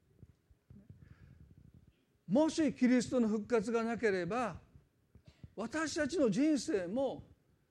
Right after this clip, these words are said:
実質のないものになってしまうんだということを、この言葉は含んでいます。ですから、私たちの人生に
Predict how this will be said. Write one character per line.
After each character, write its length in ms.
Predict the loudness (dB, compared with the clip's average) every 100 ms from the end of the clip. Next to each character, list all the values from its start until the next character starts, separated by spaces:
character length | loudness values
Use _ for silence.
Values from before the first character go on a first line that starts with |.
| _ _ -18 -6
実 420 | -4 -4 -6 -6
質 100 | -4
の 100 | -4
な 140 | -4
い 40 | -4
も 120 | -4
の 80 | -6
に 40 |
な 120 | -8
っ 20 |
て 160 | -10 -12
し 140 | -10
ま 120 | -10 -8
う 60 |
ん 60 | -10
だ 120 | -10
と 120 | -8
い 80 | -10
う 20 |
こ 140 | -10 -10
と 100 | -8
を、 180 | -8 -12 -20 _
こ 140 | -10
の 180 | -6 -6
言 260 | -8 -8 -8
葉 80 |
は 60 | -8
含 280 | -10 -4 -2
ん 60 |
で 80 | -2
い 20 |
ま 60 | -10
す。 40 | -18 -20 _ _ -20 -20 _ _ _ _ _ _ _ -20 _ -20 -20 -20 -20 -18 -10
で 80 |
す 80 | -4
か 100 | 0
ら、 40 | 0
私 240 | 0 -2
た 80 | 0
ち 100 | 2
の 120 | 2
人 260 | 4 2 2
生 220 | -2 -2
に 320 | -4 -6